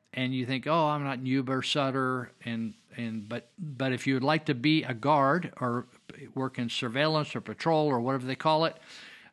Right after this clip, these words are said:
uh, they will train you to do that. And they have some of the classes online, some of the classes you would take in Yuba County. But maybe you're trained,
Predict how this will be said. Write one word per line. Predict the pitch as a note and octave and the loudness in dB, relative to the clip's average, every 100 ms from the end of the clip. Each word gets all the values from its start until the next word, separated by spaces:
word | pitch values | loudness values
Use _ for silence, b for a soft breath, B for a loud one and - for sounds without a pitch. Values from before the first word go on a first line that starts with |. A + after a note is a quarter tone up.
| - | -4
uh, | B2 | -2
they | A#2 D#3 | 2 4
will | F3+ F3 | 6 4
train | - - F3+ G3 D#3 | 2 2 4 4 4
you | C3 C3+ | 2 0
to | C3 - | -2 -4
do | A#2+ A2 E3 D3+ | -2 2 2 2
that. | C3 A2 G#2+ - - _ | 0 -4 -6 -10 -20 _
And | B2+ A#2+ A#2+ A#2+ A2+ | -6 -4 -2 -2 -2
they | B2 | -2
have | B2+ | -2
some | - D3+ | 0 0
of | C#3+ | -2
the | C3+ | -4
classes | C3 C3 B2+ B2 A2+ | 0 0 0 -2 -2
online, | B2+ B2+ D3 F3 F3 | -2 0 0 0 0
some | - D3 B2+ | 0 -2 -2
of | |
the | A#2+ | -6
classes | - C3 B2 B2+ A2 | -4 -4 -2 -6 -6
you | A#2 | -6
would | G2+ | -4
take | B2+ A#2 | -6 -4
in | A#2 | -4
Yuba | A#2 G#2+ | -4 -4
County. | G#2 D3+ D#3+ E3+ D#3 B B B B B B | -4 -2 0 0 -4 B B B B B B
But | C3 | -2
maybe | D3 G#3 B3+ | 4 4 6
you're | G#3 D#3 | 4 4
trained, | - F#3+ B3 B2 G2+ | 2 2 4 0 -4